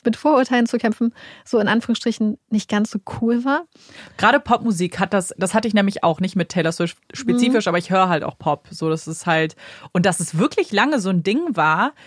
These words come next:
Speaker 2: dass man eigentlich sich nicht trauen konnte, Pop als Lieblingsmusikgenre zu nennen, weil sofort war so, „Oh mein Gott, was ist das
Speaker 1: Mhm.
Speaker 2: denn?“ So mega uncool, mega Mainstream und so weiter.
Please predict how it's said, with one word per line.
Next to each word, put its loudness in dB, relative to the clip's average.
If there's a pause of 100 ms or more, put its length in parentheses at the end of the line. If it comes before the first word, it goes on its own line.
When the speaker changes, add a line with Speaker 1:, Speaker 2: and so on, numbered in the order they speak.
(180)
Speaker 2:
dass 0
man 0
eigentlich 0
sich -6
nicht 0
trauen 2
konnte, -2
Pop -2
als -2
Lieblingsmusikgenre -2
zu -6
nennen, -2
weil 2
sofort 0
war 4
so, -2 (120)
„Oh -2
mein -2
Gott, 0
was -2
ist -12
das 4
Speaker 1:
Mhm. 4
Speaker 2:
denn?“ 0
So -6
mega -2
uncool, -2
mega -2
Mainstream -2
und -2
so -6
weiter. 0